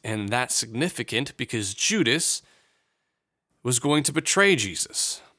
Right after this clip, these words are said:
And Jesus, who often shows a foreknowledge of what will happen,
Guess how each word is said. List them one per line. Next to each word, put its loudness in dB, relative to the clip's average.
And -6
Jesus, 0
who -6
often 0
shows 0
a -4
foreknowledge -4
of -2
what -6
will 0
happen, -4